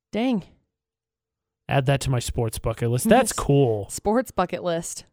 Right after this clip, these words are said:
Speaker 2: It's almost, it's sunlight. It, it's, that's, that's nifty. I think it's cool.
Speaker 1: That is neat.
Speaker 2: You can win with your silly line video.
Speaker 1: Woo! Haha.
Speaker 2: A J Knight, McCall Taylor, add us on Facebook,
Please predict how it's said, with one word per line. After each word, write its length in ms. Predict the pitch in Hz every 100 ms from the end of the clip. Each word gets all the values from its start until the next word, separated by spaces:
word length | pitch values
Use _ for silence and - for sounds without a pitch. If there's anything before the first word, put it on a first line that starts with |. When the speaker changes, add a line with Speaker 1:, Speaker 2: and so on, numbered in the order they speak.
| _ _ _ _ _ _
Speaker 2:
It's 160 | 349 349
almost, 380 | 311 294 -
it's 140 | 269 -
sunlight. 480 | - 294 294 240 226
It, 200 | 220 -
it's, 260 | 196 -
that's, 300 | - 214 208 -
that's 260 | 147 147 -
nifty. 280 | 127 - 117
I 80 | 185
think 120 | 185
it's 100 | -
cool. 340 | - 135 104 - _
Speaker 1:
That 120 | - 254
is 160 | 320
neat. 260 | 175 156 - _ _ _ _ _ _ _ _
Speaker 2:
You 140 | 156 180
can 160 | 185
win 140 | 170 170
with 80 | 156
your 80 | 151
silly 300 | - 151 135
line 320 | 127 123 784
video. 340 | 762 659 554 480
Speaker 1:
Woo! 460 | 415 370 302 226 196 _ _ _ _ _ _ _ -
Haha. 260 | 170 139 - _
Speaker 2:
A 140 | 185 220
J 160 | 180 220
Knight, 200 | 214 190
McCall 300 | 180 214 208
Taylor, 240 | 208 196
add 200 | 185 190
us 140 | 190
on 120 | 185 180
Facebook, 640 | - 202 - 175 160 -